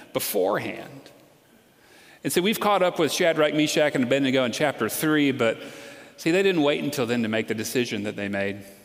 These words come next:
We read back in chapter one that Daniel and, and these three young men, they actually decided to commit early on in their story. They found themselves in the court of Nebuchadnezzar, and, and when they were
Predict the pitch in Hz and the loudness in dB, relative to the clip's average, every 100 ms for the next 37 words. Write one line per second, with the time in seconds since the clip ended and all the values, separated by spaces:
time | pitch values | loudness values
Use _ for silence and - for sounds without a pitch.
0 | - - _ _ _ - - 156 190 185 | -20 -20 _ _ _ -20 -2 2 2 2
1 | 190 170 147 185 170 160 160 170 139 123 | 2 2 0 2 0 2 2 2 2 2
2 | 143 147 160 165 151 117 117 139 127 127 | 0 2 2 2 2 0 -4 -4 -2 0
3 | 127 127 135 139 127 127 127 131 131 123 | -2 -2 0 2 2 2 2 2 0 -2
4 | - - - - - 165 180 - 170 143 | -12 -18 -18 -20 0 0 2 -2 -4 -4
5 | - 156 139 139 131 - 113 101 101 - | -2 0 0 -2 -4 -4 -4 -2 -4 -6
6 | 120 131 131 123 120 113 104 101 - 117 | -2 0 2 0 -2 -4 -6 -8 -10 -6
7 | 107 104 107 - - - - 190 196 - | -4 -6 -8 -18 -8 -4 0 2 2 2
8 | 196 175 175 143 139 127 160 143 127 127 | 2 2 2 2 0 2 2 2 2 0
9 | 127 131 110 107 123 123 117 - - - | 0 -2 0 0 2 0 0 -6 -14 -4
10 | 139 143 143 147 135 127 | 0 2 2 4 2 0